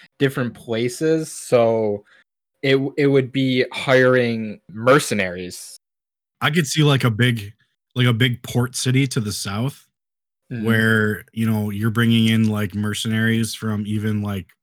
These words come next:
Speaker 2: distant places, or maybe even pirate mercenaries who are, you know, just blades for hire.
Speaker 1: Go to the sea pirates and ask them if they wanna be desert pirates.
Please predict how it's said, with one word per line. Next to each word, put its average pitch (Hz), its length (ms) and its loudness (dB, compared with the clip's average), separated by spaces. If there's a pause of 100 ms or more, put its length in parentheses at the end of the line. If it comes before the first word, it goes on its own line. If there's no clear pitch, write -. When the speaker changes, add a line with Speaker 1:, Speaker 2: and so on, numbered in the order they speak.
(580)
Speaker 2:
distant 110 380 -8
places, 110 560 -8 (640)
or 110 160 -2
maybe 113 220 4
even 110 220 2
pirate 110 480 -2
mercenaries 98 800 -8 (160)
who 104 220 -8
are, 98 240 -8
you 98 140 -8
know, 95 260 -10 (400)
just 110 300 -8 (600)
blades 110 300 -4
for 104 160 -10
hire. 104 460 -8 (760)
Speaker 1:
Go 131 160 4
to 139 60 2
the 135 100 2
sea 120 320 0
pirates 107 480 2
and 113 80 -4
ask 107 300 -4
them 113 120 -6
if 104 140 -6
they 113 80 -2
wanna 104 240 -4
be 104 300 -6
desert 101 500 -4
pirates. 101 680 -8